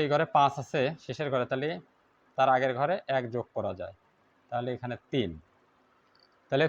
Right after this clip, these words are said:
প্রিয় ভিউয়ার্স, আমরা প্রথম ত্রিভুজের, প্রথম যে বিষমবাহু ত্রিভুজের ক্ষেত্রফলটা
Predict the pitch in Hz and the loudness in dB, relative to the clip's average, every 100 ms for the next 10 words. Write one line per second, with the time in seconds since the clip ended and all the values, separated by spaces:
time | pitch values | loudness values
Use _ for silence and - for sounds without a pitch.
0 | 160 165 170 143 170 143 151 - 113 107 | 2 4 4 4 4 4 2 -2 -20 -20
1 | _ _ _ _ _ _ _ _ _ _ | _ _ _ _ _ _ _ _ _ _
2 | _ 123 139 131 135 - _ _ _ _ | _ -2 6 6 6 -2 _ _ _ _
3 | - 147 185 196 190 185 170 175 175 185 | -4 0 2 2 2 2 2 0 4 4
4 | 190 - _ 135 165 170 170 160 120 165 | 4 -4 _ -8 -6 -4 -2 -2 -4 -6
5 | 160 165 165 160 156 147 - 135 143 143 | 0 0 0 -6 -4 -6 -6 -4 -4 -2